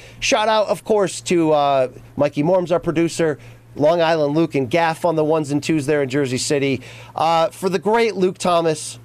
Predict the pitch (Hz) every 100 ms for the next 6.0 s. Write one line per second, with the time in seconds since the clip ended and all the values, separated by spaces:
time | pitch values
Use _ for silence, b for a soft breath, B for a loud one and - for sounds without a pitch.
0 | - - - 175 165 143 - - - -
1 | - 170 139 170 180 135 104 107 - -
2 | - - 120 - 165 156 - 147 135 113
3 | 139 127 127 139 135 131 123 120 113 135
4 | 151 147 131 131 131 127 117 143 131 127
5 | 156 196 196 170 143 160 - 160 147 117